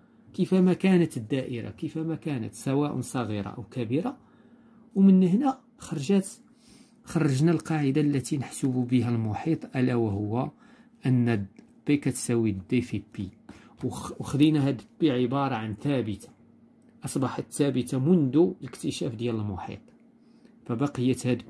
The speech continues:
بي دائما كتساوي بي، فحددها العلماء في اثنان وعشرون على سبعة، وهاد بي كنقدروها حنا بثلاثة فاصلة أربعتاش، لأن كاينين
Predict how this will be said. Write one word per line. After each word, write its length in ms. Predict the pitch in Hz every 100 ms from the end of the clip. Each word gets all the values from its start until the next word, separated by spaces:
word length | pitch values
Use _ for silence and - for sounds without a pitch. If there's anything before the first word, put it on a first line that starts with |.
| -
بي 100 | 139
دائما 360 | 135 - 127 120
كتساوي 500 | 120 - 123 120 107 -
بي، 160 | 160 196 _ _ - - - _
فحددها 640 | 127 156 147 160 147 135
العلماء 640 | 131 117 120 113 120 139 120
في 200 | 135 127
اثنان 400 | - 131 135 117
وعشرون 600 | 117 110 - 123 139 117
على 280 | 107 101
سبعة، 460 | 98 - 92 147 247 - - - - -
وهاد 280 | 156 170 170 - -
بي 100 | 196
كنقدروها 920 | - 160 190 - 131 151 151 135 143
حنا 360 | - 135 127 - _ _ _ _ _ _ _ - -
بثلاثة 420 | 127 139 127 147
فاصلة 380 | - - 123 117
أربعتاش، 500 | 98 104 - 196 -
لأن 280 | 160 151 160
كاينين 340 | 175 180 160